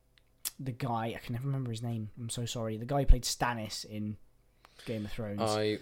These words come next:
Speaker 2: will
Speaker 1: Um,
Speaker 2: get
Speaker 1: Stannis
Speaker 2: them
Speaker 1: Baratheon.
Speaker 2: up. Uh, Stephen Dillon?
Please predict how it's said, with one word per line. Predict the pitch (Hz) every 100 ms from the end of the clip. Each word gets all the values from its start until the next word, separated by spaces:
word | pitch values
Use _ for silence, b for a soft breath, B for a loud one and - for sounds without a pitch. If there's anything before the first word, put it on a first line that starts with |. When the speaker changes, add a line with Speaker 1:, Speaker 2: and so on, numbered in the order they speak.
| 117
Speaker 2:
will | 104 101 98
Speaker 1:
Um, | 104 104
Speaker 2:
get | 104 -
Speaker 1:
Stannis | - 120 113 104
Speaker 2:
them | 92
Speaker 1:
Baratheon. | 110 110 107 104 113
Speaker 2:
up. | 104 104 - B B -
Uh, | 117 110 110 -
Stephen | - 156 143 139 139 - - _ _ - 113 113 -
Dillon? | 139 190 339